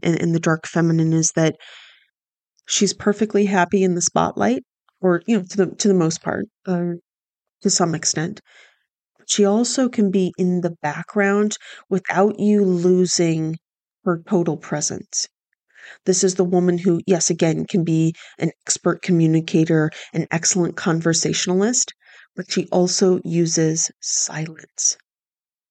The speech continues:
to either convey what she wants or what she needs, but also to simply listen,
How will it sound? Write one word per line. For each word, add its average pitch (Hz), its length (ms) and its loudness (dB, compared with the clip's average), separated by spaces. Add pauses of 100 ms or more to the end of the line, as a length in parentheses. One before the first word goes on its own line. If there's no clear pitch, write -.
(680)
to 165 760 4 (1120)
either 165 260 2
convey 165 680 0
what 180 220 -4
she - 160 -2
wants 160 340 -2
or 165 60 -4
what - 180 -6
she - 140 -2
needs, 220 480 -4 (560)
but 180 100 0
also 175 500 2
to 170 340 -2
simply 170 400 -2
listen, 160 460 -4